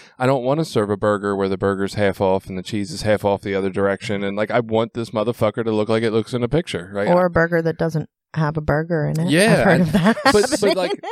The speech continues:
Speaker 1: whatever internal drive I had to make this picturesque model McDonald's <laughs> burger, right? It's not because they were paying me, you know, a billion dollars. It was, like, six dollars an hour at that point in time. Actually, I think it was, like, five dollars an hour at that point in time. And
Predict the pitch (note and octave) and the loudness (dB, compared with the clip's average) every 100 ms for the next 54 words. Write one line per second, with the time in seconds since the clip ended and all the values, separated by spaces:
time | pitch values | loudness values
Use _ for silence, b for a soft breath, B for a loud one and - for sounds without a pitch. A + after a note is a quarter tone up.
0 | A#4+ E3+ F#3+ G#3 G3+ F#3 C#3 D#3+ - F3 | -4 -2 -2 0 0 -2 -2 -6 -6 -6
1 | F3+ D#3+ C#3+ A#2 B2 C#3 C#3 A#2+ A#2 A2+ | -2 2 0 0 0 2 2 2 2 0
2 | A#2+ C3 A#2+ G2+ - G#2 A2 C#3 G#2+ G2 | 0 2 2 0 -2 -2 -2 -2 -2 -2
3 | - - C3 - - G#2+ A2 G#2+ - G#2 | -2 -4 -6 -6 -2 2 2 0 -4 -4
4 | G2 A2 A2 G#2+ G2+ F#2+ G#2 G2+ G#2 B2 | 0 2 2 2 2 0 -4 -4 0 0
5 | A2+ G#2 G2+ C3+ A2+ A2 A2 A#2 A#2+ B2 | 0 0 0 0 0 -2 -2 -2 -2 -4
6 | B2+ - A2 B2+ A2+ A#2+ A2+ A2+ G#2 G#2 | -8 -8 -6 -6 -6 -6 -2 -2 -2 -2
7 | G2 F#2 A2 E3+ C#3 G#2+ G2+ F#2+ F2 G2 | -2 -2 0 0 2 0 0 -4 -6 -8
8 | G2+ G2 F#2+ F#2+ - - G2 G#2 G2 F#2 | -4 -2 -2 -4 -6 -8 -2 0 0 -2
9 | F2 G#2 C3 A2 G2+ G#2+ A2 G#2+ - A2+ | -2 0 0 -2 -4 -4 -4 -6 -6 -4
10 | - A2 C#3 C3+ C#3 E3+ A#2+ F#2+ F#2 F#2 | -2 0 2 2 0 2 2 0 -2 -4
11 | G2+ F2 F#2 A#2 C#3+ C3 B2 E3+ G#2 F#2 | -4 -4 -6 -10 -6 -4 -4 -6 -6 -8
12 | F#2 - F#2+ A#2+ F#2 D2+ F#2+ F#2+ F2+ F2+ | -12 -8 -4 -4 -6 -10 -12 -12 -10 -8
13 | F#2 F#2+ G#2 F2+ G2+ G2 G#2 | -8 -6 -4 -4 -2 -2 -2